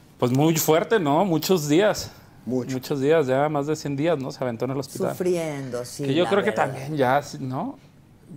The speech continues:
Speaker 1: Es mejor, bueno, yo creo. Supongo
Speaker 3: yo
Speaker 1: que la
Speaker 3: también.
Speaker 1: familia no opina lo mismo, pero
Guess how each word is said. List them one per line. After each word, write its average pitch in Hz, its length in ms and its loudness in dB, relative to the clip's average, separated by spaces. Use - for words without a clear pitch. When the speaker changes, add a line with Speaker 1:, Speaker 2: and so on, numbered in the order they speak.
Speaker 1:
Es 139 140 -8
mejor, 127 600 -2
bueno, 113 220 -2
yo 110 160 0
creo. 110 340 0
Supongo 127 380 0
Speaker 3:
yo 135 60 2
Speaker 1:
que 143 80 2
la 135 80 6
Speaker 3:
también. 127 160 0
Speaker 1:
familia 139 180 4
no 139 80 4
opina 127 240 2
lo 123 120 4
mismo, 127 320 -2
pero - 160 -10